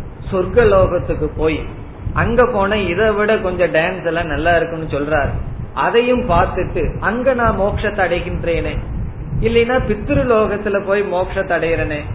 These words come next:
அல்லது பிரம்ம லோகத்துல போய் நான் மோட்சத்தை அடையிறனே, எதுக்கு இங்க மோட்சத்தை அடையணும்?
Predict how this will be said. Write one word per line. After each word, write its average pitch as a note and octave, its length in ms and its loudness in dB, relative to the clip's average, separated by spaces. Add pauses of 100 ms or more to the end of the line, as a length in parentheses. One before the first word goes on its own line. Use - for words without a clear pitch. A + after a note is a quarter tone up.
(540)
அல்லது A#3 440 4
பிரம்ம B3+ 460 2
லோகத்துல G#3+ 640 2
போய் G3+ 220 2
நான் F3 220 0
மோட்சத்தை E3+ 420 0
அடையிறனே, D#3 440 0 (300)
எதுக்கு A#3 420 4
இங்க A#3+ 360 4
மோட்சத்தை F#3 500 0
அடையணும்? D3+ 360 -2